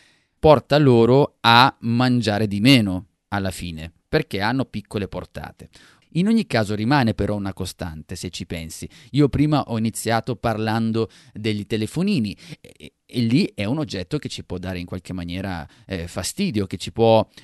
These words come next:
allontanare da un'azione che vogliamo fare. Ci sono un sacco di cose, quindi anche gli oggetti influenzano le nostre azioni. Se io sono concentrato, sto scrivendo, devo fare qualcosa, devo preparare un video, devo preparare un podcast, e ho il telefonino che costantemente mi sta,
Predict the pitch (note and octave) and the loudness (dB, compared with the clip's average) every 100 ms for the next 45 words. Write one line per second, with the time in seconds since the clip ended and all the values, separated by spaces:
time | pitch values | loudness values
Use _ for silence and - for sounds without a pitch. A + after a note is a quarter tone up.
0 | - _ A2+ B2 B2 B2 - B2 F#3+ F#3+ | -20 _ 2 6 6 4 2 0 0 0
1 | G#2+ G#2+ G#2 - - G#2+ G2 F#2+ G2 F#2+ | 0 -2 -4 -6 -8 -8 -8 -8 -8 -8
2 | F2+ - E2+ E2 E2 _ _ - B2+ A3+ | -10 -10 -12 -12 -16 _ _ -6 0 2
3 | F#3+ - B2 - A2+ G2 - F#2 F2 F2+ | 2 2 -2 -4 -6 -4 -2 0 -2 -4
4 | - D3 B2 D3+ C#3+ B2 A#2 B2 B2 - | -2 0 0 0 2 2 2 2 0 -2
5 | G2+ F#2+ G#2+ G2+ G2+ G2 G2 G2 G2 - | -8 -6 -6 -6 -6 -8 -8 -8 -10 -12
6 | F2+ - F#2+ F2 E2 D#2+ F#2+ A2+ A#2+ A#2 | -14 -10 -8 -8 -8 -8 -4 -2 -2 -4
7 | G#2+ A2+ A2 A2 G#2+ A2+ G2+ F#2 F#2 - | -4 -4 -4 -4 -4 -4 -4 -10 -16 -8
8 | A#3 G3+ G#2+ G2 F#2 F#2+ - F#2+ G2 F#2+ | -4 -4 -4 -6 -6 -8 -6 -6 -8 -8
9 | - G#2+ G2 F#2+ F#2+ G2 G2 G2+ G2+ G#2 | -2 -2 -2 -4 -6 -8 -6 -6 -6 -6
10 | G#2 G2+ F#2+ F#2 G2 G2+ G#2 G2 G2+ F#2 | -4 -4 -4 -6 -8 -6 -6 -4 -4 -4
11 | - E2 E2+ - - - - G#2+ F#2 - | -8 -12 -12 -18 -20 -18 -4 -2 -2 -6
12 | F2+ G2 G#2 G2 E2+ - F#2 F#2 F#2 G2+ | -8 -6 -4 -6 -8 -10 -10 -10 -6 -4
13 | F#2+ D#2+ F2 E2 - F#2+ F2 | -6 -8 -12 -12 -10 -8 -8